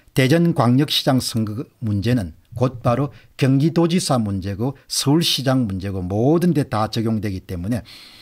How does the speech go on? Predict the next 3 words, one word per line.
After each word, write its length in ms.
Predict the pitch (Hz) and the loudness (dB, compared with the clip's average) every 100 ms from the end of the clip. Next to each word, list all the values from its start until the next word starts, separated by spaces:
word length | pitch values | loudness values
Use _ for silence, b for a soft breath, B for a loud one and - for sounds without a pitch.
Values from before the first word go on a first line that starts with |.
| B B | B B
대전광역시 1040 | 147 139 190 202 196 113 123 151 175 - 185 | 2 4 4 2 2 2 4 4 0 -2 -2
시장 420 | - - 135 156 | -2 0 2 2
선거도 600 | 151 117 101 95 143 135 | 0 -2 -4 -6 -6 -8